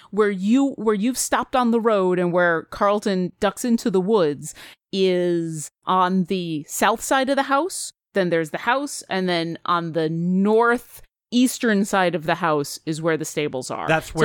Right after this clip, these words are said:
Speaker 2: where
Speaker 1: take him a little bit longer, but he won't have to cross the road that leads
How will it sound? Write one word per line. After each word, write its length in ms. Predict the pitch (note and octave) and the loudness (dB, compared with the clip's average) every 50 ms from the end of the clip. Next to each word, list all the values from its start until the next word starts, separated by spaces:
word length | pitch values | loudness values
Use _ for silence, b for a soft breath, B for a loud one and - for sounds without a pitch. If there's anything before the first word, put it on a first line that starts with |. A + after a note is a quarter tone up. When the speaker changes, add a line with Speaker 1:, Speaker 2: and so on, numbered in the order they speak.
| D3 | 2
Speaker 2:
where 80 | C#3+ - | 4 2
Speaker 1:
take 120 | C#4+ - | 0 0
him 100 | D4 C#4 | 0 0
a 20 | C#4 | 0
little 160 | C#4 C4+ C4+ | 2 0 2
bit 140 | A3+ A#3+ F3+ | 2 0 0
longer, 580 | C#3 A#3 A3+ A#3 B3 B3+ C4 C4+ B3+ A#3 A3 | 0 0 0 0 2 2 4 4 4 4 4
but 160 | G3+ E3+ G3+ F#3 | 2 2 0 0
he 120 | G#3 G#3+ | 0 0
won't 260 | F3+ G3+ G#3+ A3 - | 0 0 -2 -2 -2
have 160 | B3+ A3+ A3 | -4 -4 -4
to 80 | - A3+ | -4 -6
cross 420 | - - A#3 G#3 F3+ F#3 - - | -4 -2 0 0 0 0 -2 -4
the 140 | - G3 F3 | -6 -6 -6
road 600 | D#3 D3 E3+ F#3+ F#3 F#3 F#3 F3+ F3+ F3 D#3 - - | -4 0 2 2 4 4 4 2 0 0 -2 -4 -4
that 200 | - E3 - - | -2 -2 -2 -2
leads 280 | E3+ E3+ E3+ D#3+ D3+ | -2 -4 -4 -4 -8